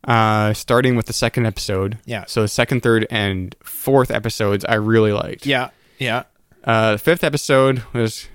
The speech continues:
Speaker 1: eh, okay.
Speaker 2: What was, okay, what happened in the fifth one again?
Speaker 1: Uh, that was the, the terrorists.
Speaker 2: Oh, yeah.
Speaker 1: Yeah.
Speaker 2: Yeah, it was, yeah.
Speaker 1: Which
Speaker 2: It was okay.
Speaker 1: Yeah, it was okay. Um, and
Speaker 2: And
Speaker 1: then,
Speaker 2: then
Speaker 1: well, and Mulder
Speaker 2: tripping out.
Speaker 1: tripping out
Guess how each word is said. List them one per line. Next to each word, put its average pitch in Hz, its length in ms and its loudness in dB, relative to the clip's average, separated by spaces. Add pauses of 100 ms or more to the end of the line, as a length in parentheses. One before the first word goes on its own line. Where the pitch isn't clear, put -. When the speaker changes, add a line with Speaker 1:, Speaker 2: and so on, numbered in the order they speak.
(120)
Speaker 1:
eh, 143 320 0 (240)
okay. 120 240 0
Speaker 2:
What 117 60 4
was, 113 240 -2
okay, - 260 -16
what - 60 -20
happened - 300 -18
in - 60 -20
the - 140 -20
fifth - 160 -20
one - 100 -20
again? - 600 -20
Speaker 1:
Uh, - 180 -14
that - 160 -20
was - 160 -18
the, - 540 -20
the - 20 -20 (300)
terrorists. - 560 -18 (760)
Speaker 2:
Oh, 285 120 0
yeah. 175 760 -4 (120)
Speaker 1:
Yeah. 262 80 -6
Speaker 2:
Yeah, 269 380 -4
it 220 40 -6
was, 175 280 -10
yeah. 127 300 -8 (100)
Speaker 1:
Which - 320 -4 (260)
Speaker 2:
It 262 40 -14
was 277 80 -6
okay. 143 440 -2
Speaker 1:
Yeah, 156 280 0 (120)
it 139 60 -6
was 131 120 -2
okay. 107 340 -2 (680)
Um, 117 80 -4
and 110 680 0
Speaker 2:
And 123 100 0
Speaker 1:
then, 131 80 2
Speaker 2:
then 165 80 0
Speaker 1:
well, 151 220 4
and 135 180 2
Mulder 123 460 4 (680)
Speaker 2:
tripping 139 300 -8
out. 127 160 -2
Speaker 1:
tripping 131 260 2
out 117 200 2